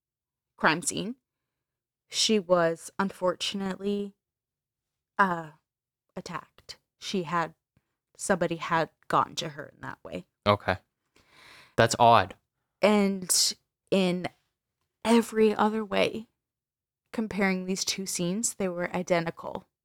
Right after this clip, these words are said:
Speaker 2: Mm-hmm.
Speaker 1: except for that, that one thing. Um, unfortunately, he got Edith, and for whatever reason, he wasn't able to, uh, complete the act with Jane.
Speaker 2: Okay.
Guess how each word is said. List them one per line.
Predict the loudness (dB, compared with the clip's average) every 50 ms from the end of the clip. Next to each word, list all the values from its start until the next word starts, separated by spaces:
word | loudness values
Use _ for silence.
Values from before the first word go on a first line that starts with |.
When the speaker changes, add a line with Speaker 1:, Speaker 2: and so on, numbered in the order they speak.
| _ _ _ _ _ -2
Speaker 2:
Mm-hmm. | 0 0
Speaker 1:
except | 2 2 0 0 0 -4
for | -4 -2
that, | -2 -2 -4 -4 _ _ _ _ _ _ _ _ _ _
that | 0 0 0 0 -2
one | -4 -4 -4
thing. | -2 0 0 0 0 -2 -8 -16 _ _ _ _ _ _
Um, | -2 0 0 -2 -4 -10 -18 _ _ _ _ _ _ _ _ _ _ _ -12 -6
unfortunately, | -6 -6 -2 -2 -2 -2 -2 -4 -4 -4 -4 -4 -4 -4
he | -4 -2
got | -2 -4 -4 -6 -8 -4
Edith, | -2 0 2 2 0 0 -4 _ _ -20 -8 _
and | -2 0 0 0 0 0 -2 -4 -6 -6 -4 -4 -4 -6 -8 _ -20 -20 -20 -20 -20 _ _ -6
for | -4 0
whatever | 2 4 4 6 6 4 4 0 -4
reason, | -6 -6 -6 -2 -2 -2 0
he | 0 -4 -2
wasn't | 0 -2 -2 -2 -4 -2
able | -2 0 0 0 -2
to, | -2 -4 -2 -2 -2 -2 -4 -8 -14 -20 -20 -20 _ _ _ _ _ _ _ _ _ _ _ _ _ -20 -20 -20 -20 -20 -20 -20 _ _ _ _ _ _ _ _ _ _ _ _ _ _ _ _ _ _ _ _ _ _ _ _ _ _ -10 -6
uh, | -4 -4 -4 -4 -6 -10 -14 _ _ _ _ _
complete | -10 -8 -8 -6 -6 -6 -6 -6 -4
the | -4 -2
act | -2 -2 -4 -6 -8 _ _ -14 -14 -14 -6
with | -4 -4 -4 -4 -6
Jane. | -8 -8 -8 -10 -14 -16 -16 _ _ _ _ _ _ _ _ _
Speaker 2:
Okay. | 0 0 2 0 -2